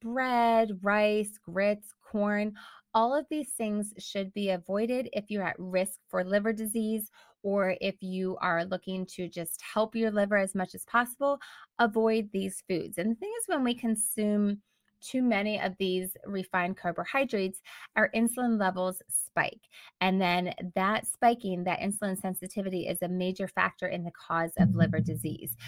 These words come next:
So definitely read the package labels, avoid buying anything that is labeled enriched, okay? And we've talked about enriched, you know, things before on this podcast, just not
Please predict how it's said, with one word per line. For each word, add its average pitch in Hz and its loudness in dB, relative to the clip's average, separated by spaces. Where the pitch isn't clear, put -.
So 202 8
definitely 208 2
read 247 -2
the 269 4
package 240 0
labels, 202 0
avoid 208 0
buying 190 0
anything 185 -4
that 175 0
is 175 -4
labeled 165 -2
enriched, 165 -4
okay? 170 2
And 220 2
we've 320 0
talked 262 2
about 214 2
enriched, 185 -4
you 185 0
know, 170 4
things 185 0
before 180 4
on 196 2
this 185 0
podcast, 180 -2
just 185 -6
not 190 2